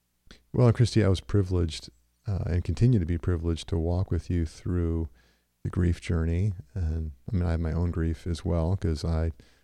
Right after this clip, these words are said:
love and miss your mom, but so much more for you. Uh, she's been such a loving, uh, person and Christian, and really a hero for you as a, just a godly woman and, and a leader,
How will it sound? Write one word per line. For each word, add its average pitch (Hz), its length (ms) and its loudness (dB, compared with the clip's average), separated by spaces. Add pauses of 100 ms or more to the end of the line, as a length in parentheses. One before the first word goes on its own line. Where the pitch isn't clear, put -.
(160)
love 82 180 0
and 80 220 -2
miss 82 240 -2
your 85 100 -2
mom, 78 440 -2 (260)
but 82 320 -2
so - 180 2
much 90 300 2
more 82 420 -2 (160)
for 82 140 -4
you. 85 420 0 (680)
Uh, 78 240 -2 (120)
she's - 340 -6
been 80 480 -4 (220)
such - 320 -2
a 80 180 0 (180)
loving, 87 600 2 (480)
uh, 98 120 -6
person 85 600 0
and 78 420 -2
Christian, 82 600 0
and 78 260 0
really 82 320 0 (580)
a 87 160 -10
hero 123 320 6
for - 220 -4
you 78 460 2
as 80 180 -2
a, 78 140 -2 (180)
just - 220 -2
a 85 40 -2
godly 85 440 0
woman 85 320 2
and, 78 240 0
and 85 160 0
a 76 40 0
leader, 80 480 0